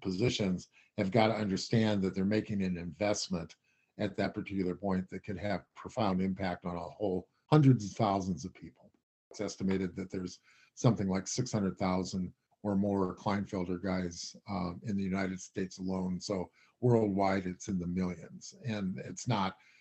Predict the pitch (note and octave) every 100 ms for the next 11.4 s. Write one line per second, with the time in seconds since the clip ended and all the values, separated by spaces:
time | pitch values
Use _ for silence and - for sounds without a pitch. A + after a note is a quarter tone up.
0 | _ B2+ B2+ A2+ G#2 A2+ G2 F#2+ - -
1 | - A#2 A#2 F#2+ F2+ F2+ F#2 F#2 - G2+
2 | - G#2+ A2+ A2+ G2+ G2 F2+ A#2 G#2 -
3 | F2 - _ _ - G#2+ G#2 - A#2 G2
4 | F#2+ F#2+ - - C#3 A2 G2+ A2 G#2 A#2
5 | F#2+ F#2 G2 F#2 F2+ _ _ _ - F#2+
6 | F#2 - A2 G2 G#2 F2+ - G2+ - F#2+
7 | F#2 F2 - - _ _ - _ - A2+
8 | A2 A#2 G2+ - G2 - - G2 - -
9 | A#2 - _ - G#2 - G2+ - F#2+ F2
10 | - F#2+ F#2 F2+ G2 F2+ - F#2 - -
11 | F2 - - -